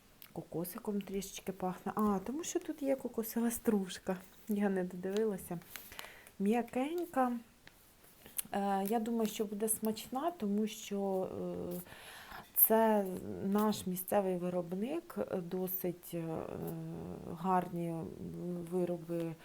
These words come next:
з борошна у нього, там пиріжки і різні струдлики, і багети, що, чого тільки немає, то я думаю, що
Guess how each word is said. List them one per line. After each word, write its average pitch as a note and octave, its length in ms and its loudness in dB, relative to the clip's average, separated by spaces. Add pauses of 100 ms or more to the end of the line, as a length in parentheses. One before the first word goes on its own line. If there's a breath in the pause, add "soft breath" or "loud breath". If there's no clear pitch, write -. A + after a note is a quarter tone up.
(760 loud breath)
з - 40 -8
борошна A#3 640 0
у A3 120 0
нього, G3+ 440 0
там F3 360 -6
пиріжки A3 840 -4
і F3 560 -2
різні E3+ 480 -4 (440 loud breath)
струдлики, A3+ 760 0
і F#3 60 0
багети, F3+ 520 -2
що, F3 380 -2
чого F3+ 300 -4
тільки F3+ 300 -8
немає, A3 440 0
то F#3 160 -6
я F3 160 -2
думаю, E3+ 400 -2
що D#3+ 320 -8